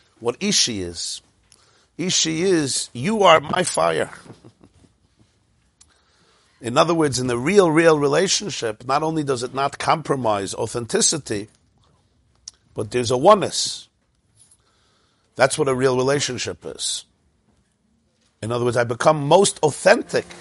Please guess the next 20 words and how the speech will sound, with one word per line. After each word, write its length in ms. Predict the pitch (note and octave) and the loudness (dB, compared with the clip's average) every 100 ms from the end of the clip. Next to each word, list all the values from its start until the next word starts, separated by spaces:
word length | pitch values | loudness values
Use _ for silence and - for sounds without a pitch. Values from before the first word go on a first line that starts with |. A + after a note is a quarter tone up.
| - - _ _ _ _ | -20 -20 _ _ _ _
in 140 | E3+ F3 | -2 0
the 100 | D#3 | -4
connection. 580 | D#3 E3+ - - - - _ _ - - - - - - _ _ _ _ _ _ _ _ _ _ _ _ _ _ _ _ _ _ _ | -4 -4 -4 -10 -12 -18 _ _ -20 -20 -20 -20 -20 -20 _ _ _ _ _ _ _ _ _ _ _ _ _ _ _ _ _ _ _
And 100 | G#2+ | 0
that's 160 | D#3+ - | 0 2
what 100 | D3 | 2
real 220 | C#3+ D3+ | 4 6
Avodas 400 | C3+ C#3+ C#3 C3 | 6 6 2 2
Hashem 400 | B2+ - C#3 C3 | 0 2 -2 -4
is, 280 | F#2+ F2 - | -8 -10 -8
that 140 | A#2 | -6
I 60 | A2 | -6
should 180 | - A#2 | -4 0
be 80 | |
able 220 | C#3+ D3 D3 | 0 0 -2
to 120 | C3 | -4
be 180 | B2 D#3 | -4 -2
the 100 | B2+ | -2
most 400 | B2+ E3+ - C#3 | 0 -2 -2 -4
me 420 | D#3 G#3 D3 | -4 -2 -4